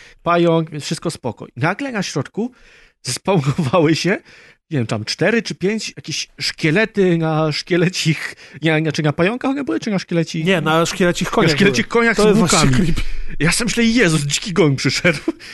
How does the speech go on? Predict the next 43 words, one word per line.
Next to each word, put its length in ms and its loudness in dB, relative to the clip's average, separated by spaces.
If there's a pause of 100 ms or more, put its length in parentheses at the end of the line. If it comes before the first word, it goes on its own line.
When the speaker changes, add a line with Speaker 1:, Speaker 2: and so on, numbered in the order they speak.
(160)
Speaker 1:
Ja, 200 2
ja 120 2
ich 180 2
nie 100 6
zabiję 380 2
teraz, 360 0
no 100 2
bo 120 4
ja 120 2 (180)
nawet 320 -2
nie 140 0
mam 200 2
jak 200 2
ich 100 -4
zabić, 380 -2
bo 300 0
ostatnie, 440 -2
co 120 -2
robiłem, 460 2
to 120 -8
budowałem. 600 2 (680)
Więc 260 -2 (140)
zbroja 500 2
się 120 2
już 120 4
totalnie 440 2
rozpadła, 680 0 (160)
nie 140 -2
mam 280 0
żadnej 380 0
tarczy, 420 -2
mam 200 0
zwykły, 760 -2 (140)
em, 520 -8
miecz 340 2
z 80 -4
żelaza. 540 0 (580)
To 100 -6
ja 60 -4
nawet 180 -4
tam 120 2
nie 100 4
podchodzę. 500 0